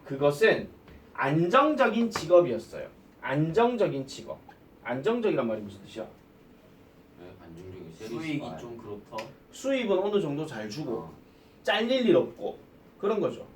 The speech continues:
Speaker 1: 요즘으로 치면 공무원 같은 거. 그죠? 자, 그래서 스테이블 하는 단어도 별표 치세요. 이것도 어휘 많이 나옵니다.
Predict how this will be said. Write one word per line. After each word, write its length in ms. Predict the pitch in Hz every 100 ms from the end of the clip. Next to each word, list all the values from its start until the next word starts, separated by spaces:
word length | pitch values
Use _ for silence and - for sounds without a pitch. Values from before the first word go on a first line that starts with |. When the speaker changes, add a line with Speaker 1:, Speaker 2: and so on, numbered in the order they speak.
| -
Speaker 1:
요즘으로 300 | 143 214 208
치면 200 | - 131
공무원 420 | 175 202 190 117 -
같은 300 | - 104 -
거. 60 | - - - - 117
그죠? 200 | 151 175 - - - - -
자, 200 | 175 151
그래서 440 | 160 170 208 - -
스테이블 560 | - - 240 254 226 -
하는 200 | 170 170
단어도 420 | 131 120 120 175
별표 280 | - - 139
치세요. 320 | - 104 95
이것도 300 | - 165 127
어휘 220 | 117 131
많이 240 | 110 110 135
나옵니다. 340 | 104 101